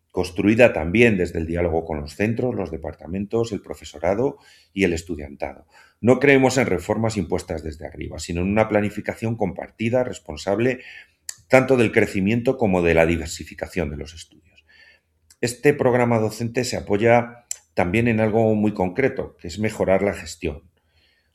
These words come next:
reducir las cargas burocráticas y apostar, eh,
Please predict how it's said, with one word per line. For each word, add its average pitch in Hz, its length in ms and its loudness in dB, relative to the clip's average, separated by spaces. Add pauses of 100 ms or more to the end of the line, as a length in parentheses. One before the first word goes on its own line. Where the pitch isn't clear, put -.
reducir 95 360 -2
las 113 160 4
cargas 101 360 -2
burocráticas 110 800 0
y - 20 -4
apostar, 95 640 -2 (500)
eh, - 100 -20